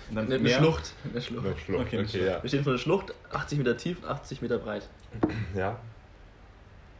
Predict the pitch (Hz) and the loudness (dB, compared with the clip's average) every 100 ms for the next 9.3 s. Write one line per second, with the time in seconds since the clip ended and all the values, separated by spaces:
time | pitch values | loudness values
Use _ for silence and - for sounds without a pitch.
0 | - - - 101 120 147 123 107 113 110 | -20 -20 -2 2 2 0 0 0 2 0
1 | - 117 113 - - - 127 131 127 131 | -2 -2 -2 -4 -14 -4 4 6 6 2
2 | - - - - - - - - - 120 | -4 -14 -18 -18 -18 -18 -18 -20 -6 6
3 | 120 - - 147 143 131 - 117 117 110 | 6 6 2 0 2 4 4 4 2 0
4 | - - - - - 156 147 127 113 110 | -4 2 10 10 10 0 0 2 2 2
5 | 110 107 110 151 175 - - 117 113 - | 0 0 -2 -4 -8 -14 -12 -8 -8 -10
6 | - - - - - 143 151 185 - - | -16 -20 -18 -6 4 6 6 4 -4 -18
7 | - - 113 113 117 131 113 113 110 107 | -20 -4 0 0 0 0 0 -2 0 -2
8 | 101 104 - - - - - - 147 143 | -2 -8 -10 -16 -16 -18 -2 4 6 4
9 | 120 104 | -2 -6